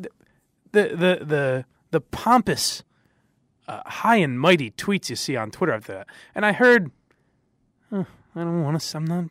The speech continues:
supposed to make fun of him, but a guy in the other room right now, I heard him say on the radio, somewhere between the hours of ten and two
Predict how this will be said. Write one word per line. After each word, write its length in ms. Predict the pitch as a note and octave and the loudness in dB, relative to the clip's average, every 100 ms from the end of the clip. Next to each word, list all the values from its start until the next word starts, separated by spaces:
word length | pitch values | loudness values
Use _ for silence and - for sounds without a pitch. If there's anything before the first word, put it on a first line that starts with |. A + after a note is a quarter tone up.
| - | -12
supposed 480 | - D#3 - C#3+ - | -12 -12 -8 -8 -8
to 60 | D3 | -10
make 280 | G2+ B2 | -8 -10
fun 180 | - G2+ | -12 -18
of 80 | F#2 | -16
him, 80 | A2 | -8
but 80 | C#3+ | -6
a 60 | |
guy 220 | D#3 G3 | -4 -2
in 100 | F#3+ | 0
the 80 | C#3 | 0
other 140 | A2+ G#2+ | -2 -2
room 260 | G2+ F#2 | -4 -8
right 140 | F2+ F#2 | -12 -14
now, 200 | F#2 - _ _ _ _ _ _ - | -16 -16 _ _ _ _ _ _ -2
I 60 | |
heard 120 | D#3 | 4
him 180 | A3+ A3+ | 4 4
say 200 | - C3+ | 2 0
on 80 | G#2+ | -2
the 80 | G#2 | -2
radio, 380 | G#2 G2 F#2 F2 _ _ _ _ _ _ _ _ _ _ | -4 -4 -8 -14 _ _ _ _ _ _ _ _ _ _
somewhere 300 | - F3 B2+ | -6 -2 -2
between 300 | G#2+ - A#2 | -4 -8 -6
the 80 | G#2 | -6
hours 260 | G2 F#2 | -6 -8
of 220 | F#2 - - | -12 -20 -16
ten 160 | A2 | -14
and 100 | F2+ | -14
two 220 | - F#2+ | -14 -16